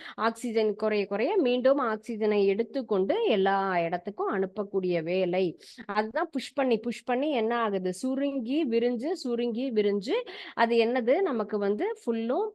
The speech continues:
பிரஷர், எல்லா பிரஷரையும் கொடுத்து உடல் முழுவதும் அந்த ஆக்சிஜனை நமக்கு ரத்தம் மூலமாக எடுத்து செல்ல வேண்டிய வேலையை இதயம் அப்படிங்கிறது செய்கிறது. ஓகேயா? So நீங்க இன்னைக்கு என்ன பண்ண வேண்டியது? உங்களுடைய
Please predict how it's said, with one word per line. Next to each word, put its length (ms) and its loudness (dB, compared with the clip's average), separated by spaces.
பிரஷர், 380 -4
எல்லா 200 4
பிரஷரையும் 720 -2
கொடுத்து 380 -2
உடல் 380 4
முழுவதும் 720 2
அந்த 240 -2
ஆக்சிஜனை 640 0
நமக்கு 300 0
ரத்தம் 400 0
மூலமாக 580 0
எடுத்து 300 2
செல்ல 180 2
வேண்டிய 280 0
வேலையை 480 4
இதயம் 500 0
அப்படிங்கிறது 600 -4
செய்கிறது. 520 -2
ஓகேயா? 320 -2
So 80 2
நீங்க 200 4
இன்னைக்கு 320 0
என்ன 140 0
பண்ண 260 -2
வேண்டியது? 320 -2
உங்களுடைய 460 0